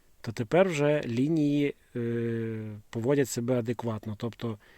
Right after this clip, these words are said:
я вписуюся у ворота, і, відповідно, лінії так само показують.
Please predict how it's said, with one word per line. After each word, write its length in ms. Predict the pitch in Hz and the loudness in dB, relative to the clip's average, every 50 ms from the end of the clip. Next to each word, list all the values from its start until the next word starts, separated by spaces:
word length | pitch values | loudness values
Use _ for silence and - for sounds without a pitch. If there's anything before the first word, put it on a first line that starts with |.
| - - _ - | -20 -20 _ 0
я 160 | 123 135 131 | 2 4 4
вписуюся 600 | 117 - - - 127 113 - 120 113 104 - 110 | 2 0 0 -2 0 0 0 -2 -2 -4 -4 -6
у 160 | 110 - 113 | -6 -6 -8
ворота, 520 | 107 110 120 139 170 190 - 202 202 220 - - | -6 -2 2 2 2 2 2 -2 -4 -4 -6 -6
і, 380 | - 127 117 117 117 113 110 110 | -4 -2 0 0 0 0 -2 -4
відповідно, 420 | 107 107 - - 123 113 110 117 | -6 -8 -6 -4 -4 -2 -2 0
лінії 300 | 117 131 156 170 170 156 | 0 2 2 2 2 0
так 280 | 135 - - 131 131 120 120 - _ _ | 0 0 -2 -2 -2 -2 -6 -14 _ _
само 340 | - - - 127 123 123 120 | -12 -8 -4 -2 -2 -2 -2
показують. 560 | - - 110 - 113 110 104 98 107 104 98 | -4 -6 -8 -6 -6 -6 -6 -6 -8 -10 -12